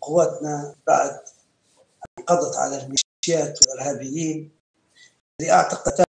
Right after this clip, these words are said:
تابع الإخوة في مصر، آه، آخرهم اللي تم القبض عليه، آه، والسيد ال-، آه، السي-، السيد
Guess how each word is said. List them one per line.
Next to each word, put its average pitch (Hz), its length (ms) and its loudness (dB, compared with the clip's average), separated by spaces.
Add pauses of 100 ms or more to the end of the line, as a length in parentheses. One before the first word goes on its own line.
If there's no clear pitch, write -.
(320)
تابع 131 360 2
الإخوة 139 460 -6
في 139 180 -8
مصر، 170 400 2 (760)
آه، 160 200 0
آخرهم 151 680 0
اللي 135 260 -8
تم 151 220 2
القبض 139 360 -4
عليه، 156 520 0 (920)
آه، 135 400 -2
والسيد 143 1000 0
ال-، 135 440 -8
آه، 123 600 -10 (1120)
السي-، 151 420 2
السيد 151 600 2